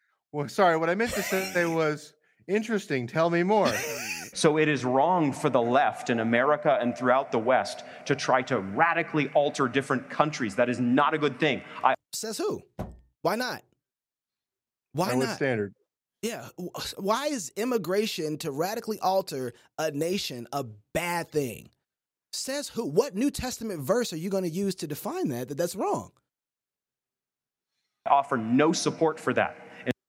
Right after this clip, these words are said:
Speaker 3: in, in terms of massive overhaul of a given population. Globalism is a scourge.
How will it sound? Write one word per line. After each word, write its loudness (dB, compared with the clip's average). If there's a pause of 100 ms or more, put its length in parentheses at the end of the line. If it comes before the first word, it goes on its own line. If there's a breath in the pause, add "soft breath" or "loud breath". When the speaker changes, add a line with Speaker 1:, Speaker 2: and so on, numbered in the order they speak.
(260)
Speaker 3:
in, -12
in 4
terms 2
of 0
massive 2 (200 loud breath)
overhaul 2
of 2
a 2
given 0 (260)
population. 2 (1000)
Globalism 4
is 0
a 0
scourge. 0